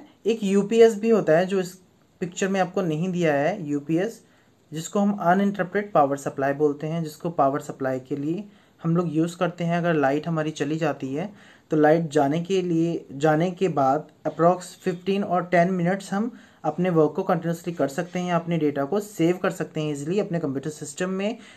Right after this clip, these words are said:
इसलिए हम यूपीएस का यूज़ करते हैं। तो यूपीएस का basically फुल फॉर्म क्या है? यूपीएस stands for uninterrupted power supply and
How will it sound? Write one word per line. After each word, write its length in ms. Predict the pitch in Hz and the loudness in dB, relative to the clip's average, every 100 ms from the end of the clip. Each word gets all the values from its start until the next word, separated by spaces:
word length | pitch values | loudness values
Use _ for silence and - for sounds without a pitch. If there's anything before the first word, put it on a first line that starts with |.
| _ | _
इसलिए 320 | 170 170 185 180 | -10 -6 -2 0
हम 160 | 202 | 0
यूपीएस 400 | 180 147 151 143 | 0 0 0 0
का 220 | - 233 254 - _ _ _ _ _ | 2 2 2 -8 _ _ _ _ _
यूज़ 360 | 135 170 208 202 | -2 2 4 2
करते 280 | 143 120 117 | -2 -2 -8
हैं। 220 | 104 - _ _ _ - | -12 -14 _ _ _ -2
तो 60 | |
यूपीएस 420 | 175 180 180 208 | 2 4 4 4
का 80 | 214 | 2
basically 340 | 196 196 196 202 | -2 -4 -4 -2
फुल 220 | 202 202 | 2 4
फॉर्म 240 | 214 220 | 4 2
क्या 180 | 214 214 | 2 2
है? 160 | 202 240 | 2 0
यूपीएस 540 | 190 180 190 190 175 | -2 0 0 0 -4
stands 360 | - 165 180 180 | 2 4 4 -2
for 260 | - 196 214 - _ _ - | 0 2 2 -2 _ _ 2
uninterrupted 640 | 165 196 208 208 - 202 | 4 6 4 2 2 4
power 240 | 202 180 190 | 8 8 6
supply 380 | 202 202 185 185 226 - _ _ - | -2 0 4 4 2 -10 _ _ 0
and 200 | 202 285 | 2 2